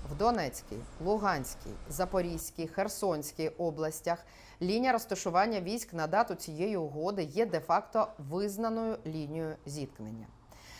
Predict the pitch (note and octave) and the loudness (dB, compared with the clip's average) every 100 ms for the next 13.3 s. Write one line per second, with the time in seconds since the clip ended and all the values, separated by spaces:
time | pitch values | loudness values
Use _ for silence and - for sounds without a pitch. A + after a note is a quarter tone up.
0 | - - B3 B3 - G#3 A3 G3+ B3 F3+ | -18 2 8 8 8 6 6 6 4 4
1 | - E3 - D#3+ D#3 D#3+ D#3 - G#3+ E3 | 0 -4 2 2 2 0 0 4 4 4
2 | F3+ G3 F#3+ G3 F3 C#3+ C#3 - D#3 E3 | -2 -2 -2 -2 0 -2 -4 -4 -2 -2
3 | E3 E3+ F3+ D#3 C3+ C3+ - D#3 D3+ F#3 | -2 -2 2 4 4 0 -6 -6 -4 -6
4 | F#3+ - - C#3+ B2+ B2 B2 F3+ E3+ - | -6 -8 -8 -4 -2 -4 0 6 6 4
5 | C#3 - C#3+ B2+ C#3 C#3 - C3+ B2+ C#3+ | -8 -6 -4 -2 -4 -6 -4 -2 -2 -4
6 | D3+ D3+ D3+ E3+ G3 - C#3+ D#3 - D#3+ | -2 -2 0 -2 -4 -6 -6 -6 -6 -6
7 | C#3+ C3 A2+ D#2 - - - - - E3 | -4 -4 -8 -8 -14 -20 -20 -14 2 4
8 | E3 C#4 C4+ B3 G#3 F#3+ A3 F#3 G3 F#3+ | 4 -2 2 0 0 0 0 0 -2 0
9 | F#3+ F#3 F#3 F3+ E3 E3 E3 D#3+ E3 D#3 | 2 0 2 4 4 2 -2 -4 -2 -2
10 | D#3 D#3 D3+ - D#3 C#3+ C#3+ - - C#3 | -2 -4 -6 -4 -4 -4 -8 -20 -10 2
11 | E3 E3 - D3 A2 - - D3 F3+ E3+ | 2 2 0 0 0 -4 0 2 2 -2
12 | D#3 D3 B2 B2 C3 D3+ D#3+ D3+ D#3+ E3+ | -2 -2 -2 -6 -4 -2 -2 2 2 2
13 | F3 - F3 | -2 0 -2